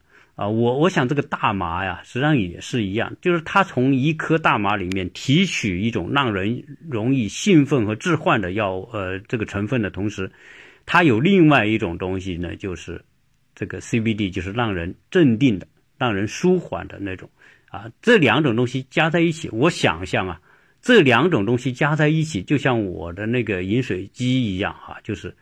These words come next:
从酸性或者是碱性一中和就变成中性。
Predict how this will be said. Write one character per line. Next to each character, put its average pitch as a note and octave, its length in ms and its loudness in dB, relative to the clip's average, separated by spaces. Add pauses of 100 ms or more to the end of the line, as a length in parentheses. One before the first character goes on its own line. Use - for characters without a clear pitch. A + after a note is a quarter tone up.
(140)
从 B2 340 2 (540)
酸 G#3 340 4
性 G3 300 2
或 - 180 2
者 A#2+ 120 2
是 A#2 40 -6
碱 G#2 280 -4
性 A2 200 -4 (260)
一 F3 120 0
中 F3+ 240 6
和 F2+ 300 -4
就 A2+ 100 -4
变 G#2+ 220 -4
成 G2 120 -4
中 D3 220 0
性。 A#2 180 -8